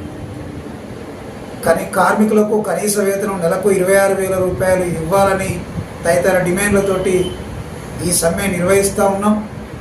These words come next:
ఈ సమ్మెలో భాగ-, సమ్మె జయప్రదం చేయడంలో భాగంగా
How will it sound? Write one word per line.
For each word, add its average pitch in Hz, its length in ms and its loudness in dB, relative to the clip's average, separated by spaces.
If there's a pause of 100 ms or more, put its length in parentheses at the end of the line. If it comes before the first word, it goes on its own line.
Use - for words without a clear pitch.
(140)
ఈ - 20 -4 (120)
సమ్మెలో 214 340 4 (140)
భాగ-, 190 340 2 (100)
సమ్మె 208 300 4 (320)
జయప్రదం 208 500 2
చేయడంలో 196 400 0 (140)
భాగంగా 196 400 2